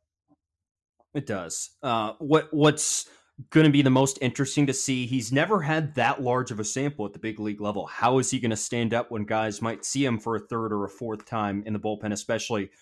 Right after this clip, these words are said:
those guys within the division? It'll be interesting to see as his, as his innings go up as well. But he's been a very nice surprise and a guy that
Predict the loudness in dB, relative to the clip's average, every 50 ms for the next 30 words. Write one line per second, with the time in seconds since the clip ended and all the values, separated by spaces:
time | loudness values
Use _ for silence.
0 | _ _ _ -4 -4 -4 -2 0 0 0 2 0 -2 -4 -6 -10 -10 -6 -6 -4
1 | 0 0 0 0 0 0 0 2 2 2 4 6 6 6 6 4 0 0 0 0
2 | -2 -2 -4 -6 -6 -4 -4 -4 -4 -4 -4 -4 -4 -4 -2 -2 -2 -2 -2 -2
3 | -4 -4 -4 -6 -8 -10 _ _ _ _ _ -6 -6 -6 -4 -6 -6 -8 -8 -4
4 | -2 0 0 2 0 -2 -2 -4 -2 -2 -2 -4 -4 -8 -8 -4 -2 -2 -2 -2
5 | -4 -4 -2 -2 -2 -2 -4 -4 -2 0 0 2 0 -2 -4 _ _ _ _ _
6 | _ -12 -12 -6 -2 0 0 2 2 2 2 4 4 2 2 0 0 0 -2 -2
7 | 0 2 2 2 4 2 2 0 0 -2 -2 0 0 0 -2 -4 -4 -2 0 0
8 | 2 2 0 0 0 0 -2 -2 -4